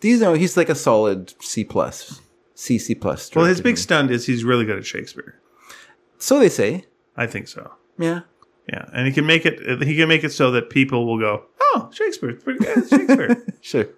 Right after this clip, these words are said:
Speaker 2: "That's all right.
Speaker 1: Sure.
Speaker 2: Yeah, that's enter-, entertaining Shakespeare. Yeah, yeah." And it helps when you're married to Emma Thompson and she's great at everything and she's a great writer.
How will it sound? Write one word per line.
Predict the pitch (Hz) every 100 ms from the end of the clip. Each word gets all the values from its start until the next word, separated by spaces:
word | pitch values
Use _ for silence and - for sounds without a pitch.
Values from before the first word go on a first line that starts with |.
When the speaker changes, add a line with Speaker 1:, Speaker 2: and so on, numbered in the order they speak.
| _ -
Speaker 2:
"That's | 349
all | - 110
right. | 135 277
Speaker 1:
Sure. | 349 349
Speaker 2:
Yeah, | 359 233 117
that's | 170 285
enter-, | 165 135 120 120
entertaining | 120 117 127 113
Shakespeare. | 120 139 -
Yeah, | 285 320
yeah." | 302 311 143 - _ _ _ -
And | 160
it |
helps | 202 208
when | 208 180
you're | 170
married | 151 151
to | 147
Emma | 135 139
Thompson | 139 117 120 135 127
and | 120
she's | 117 127 113
great | 117 113
at |
everything | 110 110 120 113
and | 110
she's | 117
a | 113
great | 113 113
writer. | 110 110 -